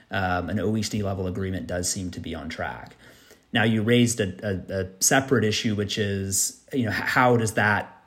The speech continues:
uh, O E C D level agreement ultimately get implemented?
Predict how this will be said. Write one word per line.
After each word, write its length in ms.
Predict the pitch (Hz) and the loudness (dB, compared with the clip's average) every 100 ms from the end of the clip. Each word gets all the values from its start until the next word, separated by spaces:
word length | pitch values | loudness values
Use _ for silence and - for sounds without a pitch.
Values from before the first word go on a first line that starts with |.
| _ _ - | _ _ -16
uh, 400 | - 104 98 95 - | -10 -8 -6 -6 0
O 180 | 127 | 2
E 80 | 113 | 2
C 180 | - 113 | 0 -2
D 60 | 110 | 0
level 260 | 101 104 | 0 -2
agreement 440 | 98 101 101 98 - | -4 -4 -4 -4 -4
ultimately 500 | 104 - - 104 92 | -6 -4 -8 -6 -6
get 320 | 92 - - - | -6 -8 -14 -4
implemented? 960 | 123 123 120 107 90 69 69 110 123 | 2 2 2 -2 -2 -6 -6 -4 -4